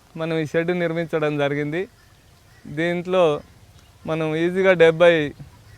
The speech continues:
పొటేల్ పిల్లలను ఆశ్రయం కల్పించవచ్చు. మనం చూసినటువంటి షేడ్ నెట్ తోటి నిర్మించిన షెడ్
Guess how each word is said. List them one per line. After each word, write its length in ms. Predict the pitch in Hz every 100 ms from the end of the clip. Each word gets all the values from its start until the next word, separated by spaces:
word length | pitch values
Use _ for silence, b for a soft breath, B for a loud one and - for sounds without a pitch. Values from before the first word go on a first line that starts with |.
| - - - - -
పొటేల్ 320 | 165 180 175 175
పిల్లలను 480 | 165 170 165 170 156 135 - - - - - - 156
ఆశ్రయం 400 | 151 170 165 143 131 - - - -
కల్పించవచ్చు. 680 | 151 151 156 147 143 123 - - 120 - - 160
మనం 220 | 165 170 170
చూసినటువంటి 720 | 180 185 185 180 175 165 160 151 143 - - -
షేడ్ 260 | 170 185 190
నెట్ 180 | 202 190
తోటి 240 | 196 185 175 170
నిర్మించిన 440 | 170 165 170 160 160 156
షెడ్ 260 | 165 160